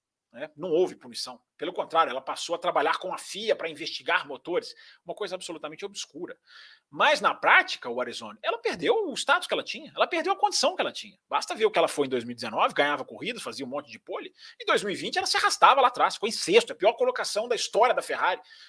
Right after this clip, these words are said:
nas últimas, sei lá, três, quatro décadas. Ela sofreu sim, cara. É... mas, enfim, tá registrada aqui a sua opinião. Olha o Braseiro, olha o Braseiro aí. O Braseiro apareceu, hein? É...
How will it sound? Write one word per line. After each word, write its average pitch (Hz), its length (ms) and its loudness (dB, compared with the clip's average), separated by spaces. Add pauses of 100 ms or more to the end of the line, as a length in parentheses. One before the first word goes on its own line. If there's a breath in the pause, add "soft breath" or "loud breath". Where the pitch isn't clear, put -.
(100)
nas - 180 -6
últimas, 165 300 -8
sei - 160 0
lá, 143 140 2
três, 156 240 -2
quatro 147 240 -2
décadas. 123 400 -8
Ela 349 120 -6
sofreu 240 360 6
sim, 175 180 -4
cara. - 160 -8 (640 loud breath)
É... 113 600 -4
mas, 247 180 2
enfim, 226 180 -4
tá 113 120 -14
registrada 175 460 0
aqui 175 120 -8
a - 20 -2
sua 202 120 -2
opinião. 202 360 -4 (480 loud breath)
Olha 339 220 12
o 339 40 12
Braseiro, 320 540 10 (180)
olha 294 200 6
o - 20 2
Braseiro 151 360 8
aí. 101 440 -2
O 139 60 -18
Braseiro 160 320 -4
apareceu, 185 560 2
hein? 170 100 -8 (600 soft breath)
É... 120 720 0